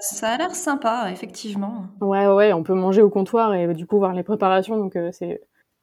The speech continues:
Speaker 2: c'est un des, c'est un des rares restos, euh, assez haut de gamme que j'ai fait et c'était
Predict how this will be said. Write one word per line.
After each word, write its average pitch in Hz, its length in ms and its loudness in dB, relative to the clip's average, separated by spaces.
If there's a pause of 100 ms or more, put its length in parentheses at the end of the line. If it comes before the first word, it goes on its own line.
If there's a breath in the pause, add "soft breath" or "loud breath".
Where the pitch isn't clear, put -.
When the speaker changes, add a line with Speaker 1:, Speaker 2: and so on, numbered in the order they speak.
(400 loud breath)
Speaker 2:
c'est - 220 -2
un 196 120 0
des, 185 380 4
c'est 214 100 -4
un 196 60 0
des 208 140 4
rares 220 200 4
restos, 233 540 4
euh, 180 540 2 (220)
assez 214 240 -2
haut 208 120 6
de 190 80 4
gamme 214 260 6
que 214 160 4
j'ai 196 140 4
fait 233 320 0
et 180 180 -2
c'était 185 300 -6